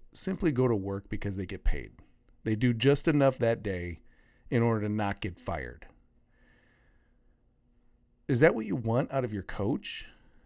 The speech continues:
Is that what you want out of somebody trying to help you accomplish something you've never accomplished before? If it's your swimming coach or your running coach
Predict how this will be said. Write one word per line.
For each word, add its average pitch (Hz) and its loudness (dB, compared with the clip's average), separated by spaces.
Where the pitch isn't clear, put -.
Is 113 -2
that 160 6
what 196 -4
you 160 2
want 120 2
out 123 0
of 113 0
somebody 127 4
trying 123 2
to 104 0
help 117 0
you 127 2
accomplish 123 0
something 123 2
you've 107 -2
never 104 0
accomplished 104 -2
before? 143 4
If 120 0
it's 117 -2
your 98 -4
swimming 139 2
coach 131 0
or 98 -2
your 95 -4
running 131 2
coach 127 0